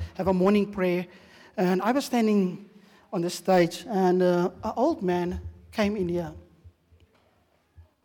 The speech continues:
Yeah.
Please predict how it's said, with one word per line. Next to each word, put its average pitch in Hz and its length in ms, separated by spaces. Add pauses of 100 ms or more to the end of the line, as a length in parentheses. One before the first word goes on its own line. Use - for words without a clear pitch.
(3500)
Yeah. 170 140